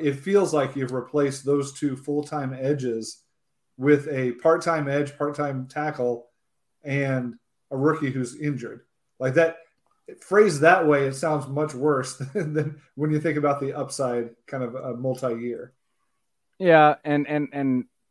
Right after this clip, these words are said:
Speaker 2: the thing with Dunlap and Omenihu, you know, if you kind of make them the two kind of, like, swap for each other, you know, Dunlap, he wasn't necessarily, you know, he was eating up snaps and kind of being solid more than he was, like, being this featured pass rushing guy. At least Omenihu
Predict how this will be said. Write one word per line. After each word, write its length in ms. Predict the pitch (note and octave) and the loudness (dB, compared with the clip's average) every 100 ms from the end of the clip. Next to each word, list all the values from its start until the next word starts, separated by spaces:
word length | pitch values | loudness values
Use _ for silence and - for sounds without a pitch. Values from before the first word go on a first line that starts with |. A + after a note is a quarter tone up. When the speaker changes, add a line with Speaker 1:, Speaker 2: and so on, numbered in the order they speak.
| - | -14
Speaker 2:
the 80 | C#3+ | -2
thing 180 | A3+ | 0
with 160 | F3+ B2+ | 0 2
Dunlap 520 | C3+ D3 B2+ G#2+ G#2+ _ _ _ _ | 2 2 0 -2 -4 _ _ _ _
and 160 | B2+ A#2+ | -8 -4
Omenihu, 400 | A#2 A#2 A#2 G#2+ | -2 -2 -2 -4
you 240 | A2 G#2 G#2+ | -6 -4 -4
know, 100 | G2+ | -6
if 100 | A2 | -6
you 80 | |
kind 180 | B2 A2+ | -4 -2
of 180 | G#2+ G2 | -4 -6
make 240 | A2 A2 | -6 -4
them 320 | A#2 A2+ A2+ G2+ | -4 -2 -4 -6
the 80 | |
two 440 | G2+ - G#2+ G2+ F#2+ | -12 -8 -6 -6 -8
kind 200 | G#2+ G2 | -8 -8
of, 120 | F#2+ | -6
like, 220 | F#2 F2+ - | -6 -8 -10
swap 360 | - G2+ F#2+ _ | -6 -6 -6 _
for 220 | G#2+ F#2+ | -8 -8
each 160 | F2+ G2+ | -6 -6
other, 380 | F#2 F#2 F2+ _ _ _ - | -6 -8 -10 _ _ _ -8
you 80 | F3 | 0
know, 140 | C3 | 0
Dunlap, 600 | A#2+ F3 G3+ D3+ A#2+ A2 _ _ _ _ _ _ _ | 2 0 2 2 2 0 _ _ _ _ _ _ _
he 120 | - | -8
wasn't 300 | F3+ D#3+ C#3 | 2 2 2
necessarily, 580 | C3+ B2 D3+ C3+ B2 A#2 | 0 -2 0 2 2 -2
you 120 | A#2+ | -2
know, 60 | A#2 | -2
he 100 | C#3 | -2
was 140 | C#3+ C3+ | -2 -4
eating 380 | E3 F#3+ D#3+ C#3 D3 | -4 0 2 0 0
up 200 | D3+ - | -2 -4
snaps 380 | - C3+ B2+ | -2 0 0
and 80 | B2 | -2
kind 140 | C#3 B2 | -2 -2
of 60 | |
being 160 | B2 A#2 | -2 -4
solid 400 | - C3+ B2 A#2 | 2 4 4 2
more 220 | B2 B2 | 0 -2
than 120 | A#2 | -2
he 100 | A2+ | -4
was, 360 | A2+ A2+ G#2+ G2+ | -2 -2 -4 -4
like, 240 | G#2 F#2+ | -6 -4
being 300 | A#2 A#2 A2 | -6 -4 -4
this 200 | G2+ G2+ | -6 -10
featured 600 | - B2 A2+ A#2 G#2+ F#2+ | -8 -6 -6 -6 -6 -8
pass 300 | - A#2 A2+ | -4 -2 -2
rushing 300 | A2 F#2+ G2 | -6 -10 -10
guy. 120 | F#2+ G2 | -6 -2
At 60 | |
least 160 | E3+ D3+ | -2 0
Omenihu 640 | C3 C#3 C#3 A#2+ A#2+ G#2+ | 0 0 -2 -4 -4 -4